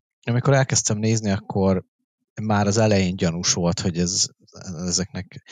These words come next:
vagy azokhoz nem lesz köze hozzá, ö, és nem is lett.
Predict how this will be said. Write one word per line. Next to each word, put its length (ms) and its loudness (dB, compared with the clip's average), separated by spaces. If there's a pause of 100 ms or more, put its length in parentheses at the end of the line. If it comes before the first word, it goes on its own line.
(220)
vagy 120 2
azokhoz 440 2
nem 220 0
lesz 160 0
köze 440 -6 (200)
hozzá, 540 -2 (600)
ö, 360 2
és 180 0
nem 100 -2
is 120 -4
lett. 400 -2